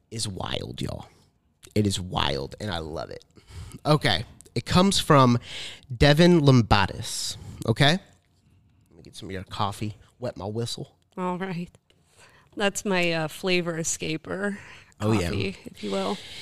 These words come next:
Speaker 1: Yeah. All right. It is titled Savannah Rental House Paranormal Experience.
Speaker 2: <laughs>
Speaker 1: Hi. Let me start off by saying I love y'all's podcast.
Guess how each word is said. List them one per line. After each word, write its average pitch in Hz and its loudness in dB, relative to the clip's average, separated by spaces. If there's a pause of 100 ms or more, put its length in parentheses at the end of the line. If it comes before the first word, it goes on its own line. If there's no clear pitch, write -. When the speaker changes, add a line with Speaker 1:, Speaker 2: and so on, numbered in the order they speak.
(360)
Speaker 1:
Yeah. - 8 (680)
All 170 8
right. 143 8
It 165 8
is 156 6
titled 127 6
Savannah 175 8 (120)
Rental 151 6
House 143 4
Paranormal 123 6
Experience. - 0 (120)
Speaker 2:
<laughs> - -4 (960)
Speaker 1:
Hi. 233 4 (500)
Let 240 8
me 320 10
start 233 6
off 175 6
by 147 6
saying 143 4
I 127 4
love 139 6
y'all's 127 6
podcast. - 0